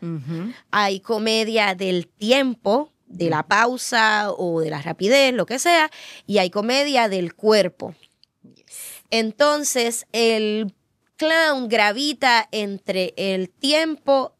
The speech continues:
Speaker 2: y el cuerpo,
Speaker 1: Ujú.
Speaker 2: no tanto el texto.
Speaker 1: Sí.
Speaker 2: Y entonces lo que le es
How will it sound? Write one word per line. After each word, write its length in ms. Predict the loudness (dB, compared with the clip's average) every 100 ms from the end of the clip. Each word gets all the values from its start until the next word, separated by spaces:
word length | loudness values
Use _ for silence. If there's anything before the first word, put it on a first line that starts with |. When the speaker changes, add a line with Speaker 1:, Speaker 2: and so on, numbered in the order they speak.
| _ -4
Speaker 2:
y 140 | 0
el 140 | -2
cuerpo, 560 | 0 0 0 -4 -14 -14 -10
Speaker 1:
Ujú. 540 | -8 -8 -6 -4 -4 -4
Speaker 2:
no 240 | 0 0 2
tanto 380 | 0 0 -4 -8
el 120 | -6
texto. 560 | -8 -8 -10 -12 -14 -18 _ _ _ _
Speaker 1:
Sí. 180 | -12 -12 _ _ -20 -20 _
Speaker 2:
Y 300 | -2 2 2
entonces 680 | 2 0 -2 0 -2 -2 -2
lo 280 | -2 0 0
que 140 | 0
le 280 | 0 0 -2 2
es 380 | 2 2 -4